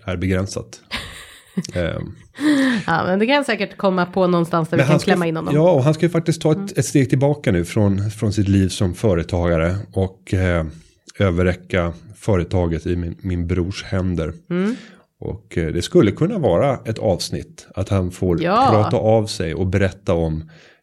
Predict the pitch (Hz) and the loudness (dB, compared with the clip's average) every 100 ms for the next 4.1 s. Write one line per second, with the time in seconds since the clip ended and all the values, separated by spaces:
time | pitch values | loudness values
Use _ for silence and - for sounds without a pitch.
0 | _ - 101 98 - - 90 92 110 78 | _ -4 -2 -2 -6 -4 0 2 2 2
1 | 73 101 104 - 262 190 92 82 226 117 | -2 -4 -6 0 0 2 0 -2 0 2
2 | 95 85 - 95 92 87 82 - 87 - | 2 0 -2 0 0 0 -2 -4 -6 -8
3 | - 95 110 90 - 92 87 - - 90 | -6 2 4 2 -2 -4 -2 -6 -8 -8